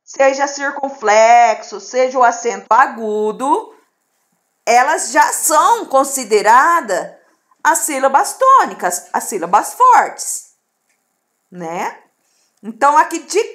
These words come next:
cara, eu vou localizar várias sílabas tônicas, certo?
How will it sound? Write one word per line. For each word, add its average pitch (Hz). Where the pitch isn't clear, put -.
cara, 285
eu 269
vou 262
localizar 262
várias 381
sílabas 262
tônicas, -
certo? 285